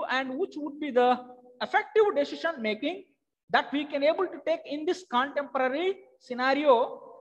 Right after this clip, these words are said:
which speaks about the prescriptive analytics. The prescriptive analytics. So the classification of business analytics majorly classified into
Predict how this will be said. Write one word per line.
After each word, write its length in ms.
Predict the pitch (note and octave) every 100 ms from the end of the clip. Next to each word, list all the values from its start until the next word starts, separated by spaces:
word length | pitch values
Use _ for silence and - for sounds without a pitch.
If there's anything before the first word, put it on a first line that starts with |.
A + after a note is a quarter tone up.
| -
which 140 | C#4
speaks 340 | - G4+ G4 G4 -
about 400 | B3+ B3 C#4 - - - -
the 80 | C4 -
prescriptive 840 | G#4 - - G4 F#4+ F4 E4+ E4+ - -
analytics. 760 | A3+ A#3+ A3+ E3 - - - _ _ _ _ _ _ _ _ -
The 100 | G3
prescriptive 640 | A3+ A3 - B3+ B3+ D#4+ G4 - - - - _ _ _
analytics. 580 | G3 G#3+ F#3+ D#3+ - - - _ _ _ _ _ _ _
So 380 | - D4+ D#4 D4+ - - -
the 60 |
classification 840 | - C#4+ F4+ G4 G#4 - E4 - D#4+
of 160 | D#4 E3+
business 440 | B3+ B3 E4+ E4 -
analytics 540 | A#3+ C4+ C4+ D#4 F#4 - _ _ G#3
majorly 420 | C4+ C#4+ D4+ -
classified 600 | C4 C#4+ C#4+ D4+ C#4+ B3+
into 380 | B3+ D4 F4+